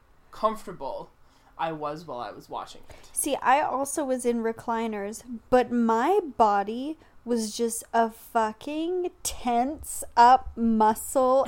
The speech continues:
Speaker 1: <laughs>
Speaker 2: every second. Like, at one point, I had to be like, "Oh my God, relax your face." <laughs> Like, relax your feet.
Speaker 1: <laughs>
Speaker 2: Relax your arms. I was just like,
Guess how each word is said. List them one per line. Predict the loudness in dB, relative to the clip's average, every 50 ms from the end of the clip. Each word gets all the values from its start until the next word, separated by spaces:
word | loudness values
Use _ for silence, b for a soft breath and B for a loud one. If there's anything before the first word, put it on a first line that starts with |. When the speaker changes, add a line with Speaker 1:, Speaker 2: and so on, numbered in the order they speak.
| -2 -8
Speaker 1:
<laughs> | 4 6
Speaker 2:
every | 8 8 8 6 4 0 -2 -2 -2 -2 0 0 0 0 0 -2
second. | -4 -6 -4 -4 -4 -4 0 4 6 6 6 6 2 0 -2 0 2 2 0 -2 -4 -8 B B B B B B B B B
Like, | 0 0 4 4
at | 4 4 4 6
one | 6 6 6 6 4
point, | 4 4 4 4 4 2 0
I | -2 -2
had | 0 0 -2 -2 -2
to | -6 -6
be | -4 -4 -2
like, | -2 -2 -2 -4 -8 -16 _ _ _ -6 -4
"Oh | -4 -2 0
my | -2 -2 -2
God, | -2 -2 0 0 0 -2 -2 -2
relax | -2 -2 0 0 0 0 0 -2 -4 -4 -2
your | -2 -2
face." | -2 -4 -6 -4 -2 -2 -2 -4 -6 -10 -10 -12 -14 -16 -16
<laughs> | 8 10
Like, | 10 10 10 6 4 6
relax | 6 6 8 8 4 4 4 2 -2 -2 0
your | 0 0 0 2 0 0 2
feet. | 2 2 2 2 4 4 2 2 2 0 -2 -4 -2 -2 -2 -2
Speaker 1:
<laughs> | -2 -4 -8 -6 0
Speaker 2:
Relax | 0 0 0 2 2 4 4 4 4 2 0 -2
your | -2 -2 -2 -2
arms. | 0 0 2 2 0 -2 -2 -2
I | -2
was | -2 0
just | -2 -2 0 0
like, | 0 -2 -2